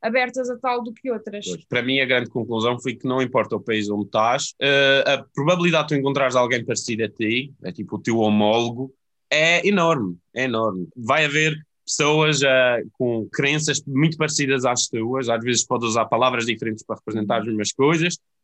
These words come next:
Speaker 2: pode, hum, variar em pequenas coisinhas, mas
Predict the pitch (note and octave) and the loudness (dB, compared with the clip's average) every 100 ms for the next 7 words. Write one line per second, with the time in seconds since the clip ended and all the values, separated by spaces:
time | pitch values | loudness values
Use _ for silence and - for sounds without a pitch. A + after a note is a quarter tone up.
0 | _ D3+ D3+ D3 B2 B2 A#2 _ C3+ C3 | _ 2 4 2 0 -4 -4 _ -6 0
1 | C3 A#2+ C3+ D3+ D#3+ D3+ D3 C#3+ D3+ C#3+ | 2 2 0 2 2 2 2 0 0 0
2 | B2 - B2 A2+ A#2+ D3 D#3+ D#3 - _ | 0 0 0 2 2 2 0 -2 -8 _
3 | _ - C3+ C#3 C3 | _ -2 0 2 0